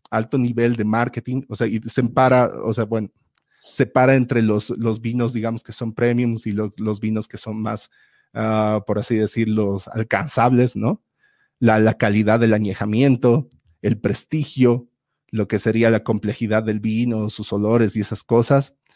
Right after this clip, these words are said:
y lo que sería la amplitud de la, de la cartera de mercado, o sea, cuántos tipos de vinos y cosas así tienes, ¿no? Y prácticamente to-, todos los,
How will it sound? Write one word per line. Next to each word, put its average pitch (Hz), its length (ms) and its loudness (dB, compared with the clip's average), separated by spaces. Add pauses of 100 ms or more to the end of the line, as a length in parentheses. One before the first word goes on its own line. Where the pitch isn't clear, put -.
(200)
y 107 120 -4
lo 107 120 -2
que 113 120 -4
sería 110 280 0
la 110 120 2
amplitud 110 500 -2
de 110 80 0
la, 98 460 -2 (400)
de 107 160 -4
la 104 160 -4
cartera 113 580 0
de 101 80 -6
mercado, 101 400 -4
o 92 40 -8
sea, 101 160 -6
cuántos 117 380 -4
tipos 107 320 -8
de 101 120 -6
vinos 107 400 -4
y 104 40 -12
cosas 107 360 -8
así 107 200 -10
tienes, 95 400 -8
¿no? 127 140 -10 (640)
Y 117 100 -2
prácticamente 180 840 4
to-, 175 600 2 (240)
todos 170 260 4
los, 135 480 0